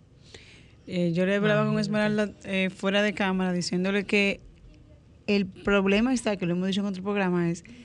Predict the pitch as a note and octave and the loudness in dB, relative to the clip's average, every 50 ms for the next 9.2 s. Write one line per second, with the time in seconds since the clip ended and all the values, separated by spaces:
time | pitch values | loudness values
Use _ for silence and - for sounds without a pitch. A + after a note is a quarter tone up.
0 | - - - - - - - - A3 G#3 G3+ F#3+ G3+ A3 A#3+ B3+ A#3+ A#3 - G3 | -20 -20 -20 -20 -20 -16 -4 2 4 4 4 4 4 4 4 4 4 2 2 0
1 | F3 - - - B3+ D#4 D4 A3+ E3+ - E3+ E3 E3 E3 F3 A3 B3+ - - - | 0 0 0 2 2 2 2 2 0 0 0 2 2 4 4 2 2 0 -2 -2
2 | E3+ D#3 D3 - D3+ D3 - - - - C3 - - - - - - - - - | -2 -2 -2 -4 -4 -6 -6 -8 -12 -14 -14 -12 -12 -10 -10 -12 -12 -14 -18 -20
3 | - - - - - - - - - - - - - - - - - G3+ G3+ G#3 | -20 -20 -20 -20 -20 -20 -20 -20 -20 -20 -20 -20 -20 -20 -16 -6 0 0 2 2
4 | G#3+ B3 A#3+ B3 B3 A#3+ B3 A#3+ A#3+ B3 - G#3 A#3 A#3 A3 G3 A3+ A3+ A#3 B3 | 4 4 6 6 8 8 8 8 6 6 6 6 8 8 8 6 6 4 4 4
5 | C4 B3+ C4 C4 B3 A#3 A3 G3+ - - E3+ D3 C#3 C3+ C3 - - C#3 C3 B2+ | 2 2 2 2 2 2 0 -2 -4 -4 -2 -2 -2 -2 -4 -6 -6 -8 -8 -4
6 | D#3 F3+ G3+ G3+ G#3 G#3+ A#3 A#3+ B3 B3 A#3+ A3+ G3+ E3+ E3 D#3 D3+ C#3+ C#3+ C#3+ | -2 0 0 2 2 2 2 2 2 2 2 2 0 0 -2 -2 -2 -2 -2 -2
7 | C#3+ C#3+ - - - - - - - - F3+ D#3 G#3+ A#3 B3+ C4 - - G3+ F3 | -2 -2 -4 -8 -14 -20 -20 -18 -10 -6 -2 0 2 2 2 2 0 -4 -6 -2
8 | F3 A3+ A3+ G#3+ A3+ A#3+ B3+ C#4+ D4+ D#4+ D#4 D4+ D4 - - D4+ - - B3 A#3 | 2 2 2 4 4 2 2 2 0 0 0 0 0 0 -2 -4 -2 2 4 4
9 | G#3+ G#3+ G#3+ - | 4 4 2 0